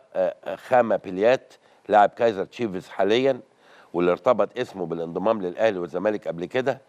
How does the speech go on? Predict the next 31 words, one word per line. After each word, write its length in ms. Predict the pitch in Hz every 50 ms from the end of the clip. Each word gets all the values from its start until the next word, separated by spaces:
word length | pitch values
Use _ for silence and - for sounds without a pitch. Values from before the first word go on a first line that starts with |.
| _ _ - - - - _ -
وناوليدج 840 | 90 104 107 104 - - 101 113 123 123 117 113 107 90 78 87 95
موسونا 640 | 87 92 95 95 - - 123 131 127 127 139 135 104
لاعب 280 | 95 104 107 107 101 -
أندرلخت 560 | - 101 98 92 95 98 113 117 - - -
المعار 460 | 98 90 90 87 87 107 110 101 82 - _ _ _ _ _ _ -
إلى 160 | 95 95 98 95
لوكيرن، 500 | 92 98 92 - - 120 113 98 92 82 - -
آه، 280 | 95 95 95 - - 104
البلجيكي. 580 | 101 90 92 90 82 82 117 139 - - 135
يعني 200 | 107 95 92 90
فرقة 340 | - 127 139 123 - 110 - - _ _ _ _ -
مش 260 | 117 139 117 - - -
قليلة، 500 | - 110 104 101 101 101 101 92 80 69 - -
فرقة 280 | - 131 127 - 98
مش 280 | 104 123 131 - - -
قليلة، 460 | 104 101 95 92 90 82 73 73 71 - _ _ _ _ - - - _ _ -
وده 200 | 90 92 113 120
بيشارك 520 | 113 110 101 - - 139 135 123 - -
للمرة 400 | 104 98 98 110 131 143 131 123
الرابعة 300 | 117 117 135 135 127 110
في 100 | 95 -
تاريخه 380 | - 107 107 131 135 - - 110
في 160 | - - 101
كأس 340 | - - 127 123 110 - -
الأمم 440 | 95 - 113 117 117 117 107 107 90 - _ _ _ _ _ _ -
الإفريقية. 840 | 123 123 120 110 104 - 120 110 - - 87 90 - - - - - _ _ _ _ - - - - - - - - - - - - -
قبل 220 | 165 185 185 185
ما 320 | 170 160 156 151 147 139 123 123
ن-، 360 | 123 127 123 123 123 117 117
نقول 320 | 127 127 143 156 147 127
لجنة 280 | 135 143 135 127 123